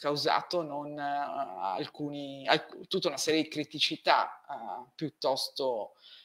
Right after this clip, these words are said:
eh, piuttosto evidenti, e più o meno evidenti. E quindi è stato un lavoro delicato, in salita,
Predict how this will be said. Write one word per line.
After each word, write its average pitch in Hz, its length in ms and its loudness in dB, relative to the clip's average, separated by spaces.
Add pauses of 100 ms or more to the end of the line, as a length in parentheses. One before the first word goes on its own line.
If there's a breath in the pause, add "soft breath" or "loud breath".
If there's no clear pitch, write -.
eh, 90 400 -4
piuttosto 151 540 0
evidenti, 147 920 -2
e 110 600 -2
più - 180 6
o 170 40 8
meno 151 200 -2
evidenti. - 720 -8 (680 loud breath)
E - 160 0
quindi 262 520 2
è 180 80 0
stato 175 300 4
un 160 60 0
lavoro 175 360 6
delicato, 190 920 2
in 175 120 -8
salita, 180 800 0